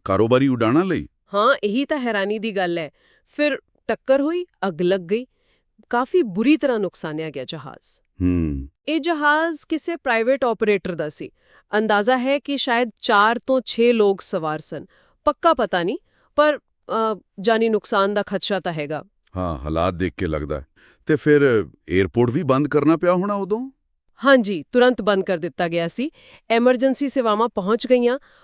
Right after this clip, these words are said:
Speaker 2: ਪਰ ਸਵਾਲ ਉਹੀ ਹੈ ਕਿ ਇੰਨਾ ਭਰੋਸੇਮੰਦ ਜਹਾਜ਼ ਉਡਾਨ ਭਰਦਿਆਂ ਹੀ ਕਿਵੇਂ?
Speaker 1: ਬਿਲਕੁਲ, ਇਹੀ ਮੁੱਖ ਸਵਾਲ ਹੈ ਜਿਸ ਦੀ ਜਾਂਚ ਹੋ ਰਹੀ ਹੈ। ਯੂਕੇ ਦੀ ਜੋ ਏਅਰ ਐਕਸੀਡੈਂਟ ਇਨਵੈਸਟੀਗੇਸ਼ਨ ਬ੍ਰਾਂਚ, ਏ ਆਈ ਆਈ ਬੀ ਹੈ,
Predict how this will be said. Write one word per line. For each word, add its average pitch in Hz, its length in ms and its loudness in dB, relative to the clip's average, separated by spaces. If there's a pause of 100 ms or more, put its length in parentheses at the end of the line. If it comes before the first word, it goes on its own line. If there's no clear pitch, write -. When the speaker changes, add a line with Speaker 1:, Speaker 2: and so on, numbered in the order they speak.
(120)
Speaker 2:
ਪਰ 339 120 4
ਸਵਾਲ 277 480 2
ਉਹੀ 285 340 2
ਹੈ 277 180 0 (420)
ਕਿ 403 160 4
ਇੰਨਾ 330 520 2
ਭਰੋਸੇਮੰਦ 320 640 2
ਜਹਾਜ਼ 208 580 0 (140)
ਉਡਾਨ 233 420 2
ਭਰਦਿਆਂ 226 340 2
ਹੀ 359 180 2
ਕਿਵੇਂ? 233 340 -2 (280)
Speaker 1:
ਬਿਲਕੁਲ, 123 520 2 (400)
ਇਹੀ 95 260 2
ਮੁੱਖ 117 220 4
ਸਵਾਲ 85 400 0
ਹੈ 120 80 2
ਜਿਸ 147 180 0
ਦੀ 123 140 0
ਜਾਂਚ 98 340 0
ਹੋ 101 80 2
ਰਹੀ 71 240 -2
ਹੈ। 58 80 -10 (600)
ਯੂਕੇ 151 460 2
ਦੀ 185 180 -4
ਜੋ 151 320 0
ਏਅਰ 151 300 4 (100)
ਐਕਸੀਡੈਂਟ 135 560 0
ਇਨਵੈਸਟੀਗੇਸ਼ਨ 104 880 0
ਬ੍ਰਾਂਚ, 98 500 0 (300)
ਏ 123 220 6 (100)
ਆਈ 104 240 2 (100)
ਆਈ 92 220 2
ਬੀ 101 320 -2
ਹੈ, 85 180 2